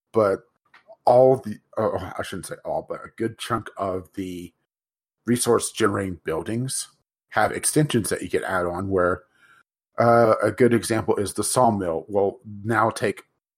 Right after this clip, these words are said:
coal as well as just raw wood, but will generate extra lumber for it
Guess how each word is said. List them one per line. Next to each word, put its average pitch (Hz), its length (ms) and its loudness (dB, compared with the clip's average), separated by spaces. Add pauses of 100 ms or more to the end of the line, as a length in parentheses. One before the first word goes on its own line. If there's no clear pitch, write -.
(140)
coal 143 560 6
as 95 160 -4
well 113 540 4
as 90 260 -8 (220)
just - 260 -8
raw 95 320 -4 (100)
wood, 104 500 -4 (400)
but 113 220 2
will 110 100 -6
generate 110 480 -2 (180)
extra - 340 -2
lumber 98 460 0
for 67 360 -8
it - 200 -18